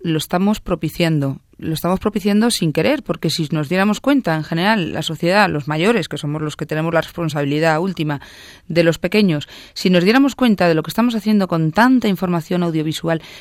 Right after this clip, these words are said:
los niños están acostumbrados a las máquinas, a los, a las, mm, PlayStation, la televisión, la, los móviles. Yo a la vuelta del verano a los alumnos les he preguntado, pues, "¿Qué tal el verano? ¿Qué habéis hecho?", tal. Eh, el, el ochenta por ciento de los alumnos, "He jugado con la Play,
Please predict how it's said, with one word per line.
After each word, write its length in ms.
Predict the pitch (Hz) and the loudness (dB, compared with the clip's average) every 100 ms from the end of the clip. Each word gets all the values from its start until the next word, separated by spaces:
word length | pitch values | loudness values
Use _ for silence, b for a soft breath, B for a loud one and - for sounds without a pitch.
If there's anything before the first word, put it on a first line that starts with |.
| - | -6
los 140 | 160 | 0
niños 220 | 202 262 | 2 2
están 120 | 240 233 | 2 0
acostumbrados 680 | 214 - 165 170 196 208 - | -2 -4 0 2 2 0 -4
a 100 | 170 | -2
las 180 | 156 151 | -2 0
máquinas, 560 | 165 160 160 156 160 - | 0 0 -2 0 -2 -4
a 100 | 170 | -4
los, 320 | 156 156 151 | 0 0 -2
a 100 | - | -4
las, 500 | 156 156 156 151 - 180 | -2 0 -2 -4 -8 -8
mm, 540 | 156 151 151 156 147 | -6 -4 -4 -6 -6
PlayStation, 800 | - 165 156 175 170 - 170 170 B B - | -2 -2 -2 -2 -2 -2 -2 -4 B B -6
la 120 | 165 | -2
televisión, 720 | 156 151 156 - 180 175 175 175 B B | 0 0 0 0 2 2 2 -2 B B
la, 340 | - 165 156 - | -4 2 2 2
los 180 | 165 156 | 0 0
móviles. 460 | 185 190 185 185 B B - | 0 2 0 -2 B B 0
Yo 160 | 190 | 4
a 40 | 233 | 4
la 80 | |
vuelta 260 | 190 196 214 | 4 2 2
del 100 | 202 | 4
verano 320 | 175 180 202 | 4 2 2
a 60 | 185 | 0
los 180 | 160 165 | 0 -2
alumnos 360 | 156 180 175 | 0 2 0
les 140 | 170 160 | -4 -6
he 60 | |
preguntado, 480 | 160 160 156 160 165 | -6 -4 -2 -2 -2
pues, 220 | 160 - | -6 -12
"¿Qué 140 | - 160 | -12 -6
tal 160 | 160 | -4
el 60 | 151 | -2
verano? 380 | 147 170 185 175 | 0 2 2 2
¿Qué 60 | |
habéis 220 | 156 156 190 | -2 -2 0
hecho?", 260 | 196 - | 0 0
tal. 160 | 170 170 B B B - | -2 -2 B B B 0
Eh, 300 | 175 170 165 | 4 6 6
el, 280 | 170 165 160 | 4 4 2
el 120 | 165 | 2
ochenta 300 | 160 - 220 | 2 2 2
por 140 | 247 226 | 2 2
ciento 160 | 226 | 2
de 80 | 220 | 2
los 60 | 202 | 2
alumnos, 360 | 208 208 226 - | 2 2 0 -2
"He 80 | 190 | -2
jugado 260 | - 185 | 2 4
con 160 | 180 180 | 4 2
la 120 | 180 | 2
Play, 440 | 175 202 202 208 | 2 2 4 2